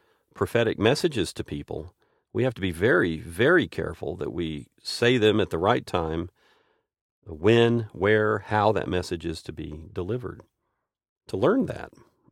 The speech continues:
and to consider that as we pray about how and when the Lord wants us to share something. So if you're just starting in the ministry of the prophetic gift, then it probably would be good to start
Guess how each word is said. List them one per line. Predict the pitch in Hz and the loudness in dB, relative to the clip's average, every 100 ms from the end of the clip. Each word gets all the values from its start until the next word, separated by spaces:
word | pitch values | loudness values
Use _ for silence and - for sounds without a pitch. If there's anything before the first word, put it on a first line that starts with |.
| - | -8
and | 104 98 95 | -4 -2 -2
to | - 95 90 _ - | -2 -4 -4 _ -14
consider | - 113 165 147 | -4 0 2 2
that | 80 73 76 | 2 -2 -6
as | 80 | -8
we | 87 85 | -6 -8
pray | - 98 | -4 -2
about | 95 80 76 | 0 0 -2
how | 98 98 95 101 92 | -2 0 2 0 -2
and | 73 78 | -6 -4
when | 98 92 95 | -2 0 -2
the | 85 | -4
Lord | 82 87 | -4 -6
wants | 82 82 80 | -4 -6 -6
us | 78 | -8
to | - | -10
share | - - - | -8 -10 -10
something. | - 73 - - _ _ _ _ _ _ _ _ _ _ _ _ _ _ _ | -12 -12 -12 -14 _ _ _ _ _ _ _ _ _ _ _ _ _ _ _
So | - 117 | -4 -2
if | 113 | 0
you're | 127 | 0
just | 117 131 | 0 -4
starting | - 110 120 127 | 4 6 6 4
in | 113 123 | 4 4
the | |
ministry | 107 104 117 - 123 | 4 2 0 -4 -4
of | 113 107 | -4 -6
the | 98 | -4
prophetic | 101 - 101 - | -4 -2 -2 -2
gift, | 101 120 - - _ _ _ _ _ _ - | -4 -4 -8 -20 _ _ _ _ _ _ 2
then | 117 113 - - _ | 4 4 0 -12 _
it | - - _ _ | -6 -6 _ _
probably | - 127 160 147 139 | 4 4 4 2 2
would | 127 117 | 2 2
be | 113 | 2
good | 110 127 170 | 4 4 2
to | - 101 | -6 -10
start | - 113 127 - | 6 8 8 6